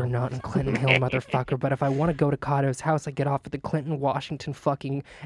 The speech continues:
Speaker 2: M T A stop. Okay, I get off at that
Speaker 1: Street,
Speaker 2: fucking C
Speaker 1: the
Speaker 2: stop.
Speaker 1: street is called Clinton, but it runs north-south through Clinton Hill, but also south into Prospect Heights, into Park Slope. Well, not, not all the way into Park Slope.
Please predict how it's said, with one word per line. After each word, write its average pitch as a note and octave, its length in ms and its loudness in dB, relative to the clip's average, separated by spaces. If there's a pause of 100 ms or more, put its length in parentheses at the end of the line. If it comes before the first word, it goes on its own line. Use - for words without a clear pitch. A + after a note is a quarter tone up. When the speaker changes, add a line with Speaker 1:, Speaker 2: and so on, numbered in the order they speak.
Speaker 2:
M C#3+ 180 2
T D#3 260 -2
A F3+ 140 2
stop. B2+ 440 -4
Okay, D3 220 -2
I D#3+ 100 2
get F3+ 200 2
off G#3 200 4
at E3 80 0
that D3 120 2
Speaker 1:
Street, D#3 240 4
Speaker 2:
fucking D3+ 120 -2
C - 220 -6
Speaker 1:
the C#3+ 60 -8
Speaker 2:
stop. C3+ 140 -2
Speaker 1:
street F#3 200 -2
is G3 100 -2
called F#3 280 -6
Clinton, F3+ 540 -8 (380)
but B2+ 120 -4
it B2 100 -4
runs C3 260 -2
north-south F3 580 -2 (320)
through G#3 220 -2
Clinton G#3 300 -4
Hill, F#3 260 -6
but C#3+ 140 -4
also D#3 240 -4
south D#3 400 -8 (400)
into F3+ 260 -6
Prospect F3 400 -4
Heights, D3 400 -8
into D3 580 -6
Park D3+ 200 -8
Slope. - 400 -8 (460)
Well, D#3+ 140 -2
not, D3+ 320 -2
not F#3+ 140 0
all D#3+ 80 0
the B2+ 100 -6
way A#2+ 60 -8
into A#2 180 -10
Park A2 220 -14
Slope. - 200 -20